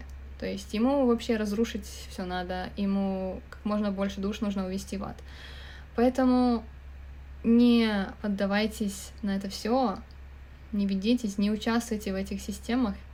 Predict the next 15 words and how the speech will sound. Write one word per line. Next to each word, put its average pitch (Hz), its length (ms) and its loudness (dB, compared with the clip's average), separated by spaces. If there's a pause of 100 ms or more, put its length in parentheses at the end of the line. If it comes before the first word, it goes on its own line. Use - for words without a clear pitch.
(640)
Вообще, 196 580 -4 (2000)
будьте 220 340 2
с 202 80 2
Богом, 208 420 4
пусть 220 400 2
Он 208 460 2 (460)
вас 196 340 0
выведет, 208 440 2 (100)
пусть 202 220 -2
Он 202 200 2
вам 196 180 4
подскажет, 202 600 -2
как 196 160 -6
правильно 196 400 0
поступать 180 600 -6